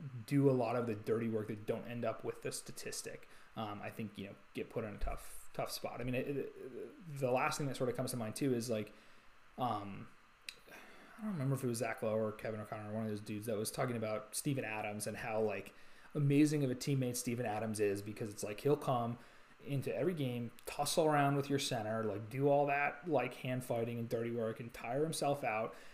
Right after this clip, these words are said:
And he's fine with conceding every free re-, freebie rebound to, to Russell Westbrook because, you know, he knows that the triple-double stats mean so much to Russ,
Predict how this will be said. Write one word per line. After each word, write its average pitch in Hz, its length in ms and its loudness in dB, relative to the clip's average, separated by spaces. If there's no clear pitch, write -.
And 120 320 0
he's 131 240 -4
fine 139 680 0
with 123 280 4
conceding 135 680 0
every 131 500 4
free 143 360 2
re-, 131 220 6
freebie 131 500 6
rebound 120 460 4
to, 117 360 0
to 135 140 0
Russell 123 500 4
Westbrook 110 520 -2
because, 113 600 -2
you 131 100 2
know, 104 420 2
he 131 200 0
knows 120 260 2
that 117 220 2
the 135 80 4
triple-double 123 520 4
stats 113 320 -2
mean 117 160 -2
so 110 180 2
much 120 220 0
to 135 100 4
Russ, 107 460 2